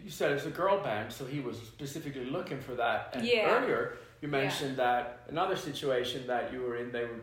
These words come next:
Speaker 1: looking for a girl bass player. Is that, is that, do you find,
Speaker 2: <laughs> Yeah.
Speaker 1: I, I find, first of all, and I think I mentioned this, since I've lived in L A, which is now close to four years, I find that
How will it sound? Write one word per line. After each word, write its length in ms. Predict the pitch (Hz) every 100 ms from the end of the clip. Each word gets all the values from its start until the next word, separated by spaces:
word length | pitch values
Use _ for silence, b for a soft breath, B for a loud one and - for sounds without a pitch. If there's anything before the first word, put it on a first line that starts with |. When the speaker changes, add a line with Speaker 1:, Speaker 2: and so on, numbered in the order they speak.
| 139
Speaker 1:
looking 500 | 123 147 151 135 120
for 280 | 123 110
a 40 | 107
girl 340 | 120 110 104
bass 260 | 104 110 104 -
player. 280 | - - - b b b b b - - - _ - - -
Is 180 | 165 165
that, 340 | 233 277 -
is 140 | 180 202
that, 300 | 226 226 -
do 80 |
you 60 | 220
find, 420 | 254 233 202 196 -
Speaker 2:
<laughs> 40 |
Yeah. 440 | 262 - 294 226 - -
Speaker 1:
I, 200 | 175 247
I 20 | 269
find, 400 | - 202 196 185
first 320 | 196 190 180
of 120 | 143
all, 140 | 135 139
and 80 |
I 80 | 147
think 260 | 160 - 185
I 100 | 135
mentioned 380 | 131 143 143 120
this, 160 | 113 -
since 300 | 185 240 180
I've 200 | 156 135
lived 220 | 143 135
in 120 | 127
L 240 | 117 110 120
A, 320 | 117 107 - B B B B
which 100 | -
is 120 | 139 135
now 160 | 135 131
close 280 | 147 127 -
to 60 |
four 360 | - - 139 131
years, 500 | 143 143 123 - - - b b b b b - - - - -
I 160 | 160
find 600 | 196 - 180 175 175 170
that 560 | 147 135 123 117 - -